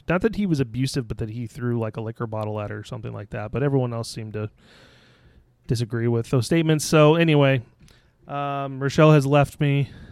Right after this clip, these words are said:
and I think we're at the end of the episode here. Um, that's the end of Pop Minute,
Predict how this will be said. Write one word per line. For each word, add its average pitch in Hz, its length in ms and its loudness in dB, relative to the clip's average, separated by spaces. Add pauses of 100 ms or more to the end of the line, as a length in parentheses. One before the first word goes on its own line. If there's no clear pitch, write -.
(280)
and 127 840 -4 (420)
I 123 80 -4
think 127 180 0
we're 131 120 2
at 127 80 0
the 127 140 -6
end 127 120 -4
of 117 60 -6
the 123 160 -2
episode 117 460 -6
here. 127 300 -6 (800)
Um, 120 540 -4
that's 120 180 -8
the 131 140 -6
end 123 80 -6
of 117 100 -10
Pop 160 220 -6
Minute, 147 320 -2